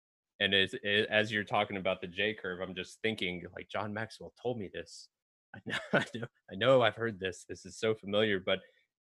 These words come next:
it, it makes sense utilizing that and, and setting your own expectations before you're going into something that, "Hey, this is gonna suck."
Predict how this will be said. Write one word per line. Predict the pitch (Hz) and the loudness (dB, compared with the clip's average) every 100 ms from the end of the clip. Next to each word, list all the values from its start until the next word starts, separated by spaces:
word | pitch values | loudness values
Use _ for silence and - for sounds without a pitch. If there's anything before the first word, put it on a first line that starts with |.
| _ - | _ -4
it, | 107 - 110 | -4 -2 -4
it | 107 | 2
makes | 107 101 - | 2 2 2
sense | 113 110 - - | 2 2 -6 -14
utilizing | 95 101 110 113 104 98 98 92 87 | -8 -4 0 4 6 6 2 -4 2
that | 92 120 | 2 4
and, | 107 107 | 0 0
and | 120 120 | 0 0
setting | - 151 160 151 | 4 4 6 4
your | 147 | 4
own | 147 143 | 4 4
expectations | 127 - 110 139 135 107 | 2 2 0 2 2 -2
before | 117 107 120 117 | -4 -6 -2 0
you're | 104 | 0
going | 101 101 98 | 2 4 2
into | 98 98 | 0 -2
something | - 90 87 92 90 | -4 -6 -4 -2 2
that, | 90 90 _ _ _ _ - | 2 2 _ _ _ _ 4
"Hey, | 185 | 6
this | 190 392 | 6 2
is | 269 | 2
gonna | 160 95 | 2 2
suck." | - 107 101 95 | -2 2 2 0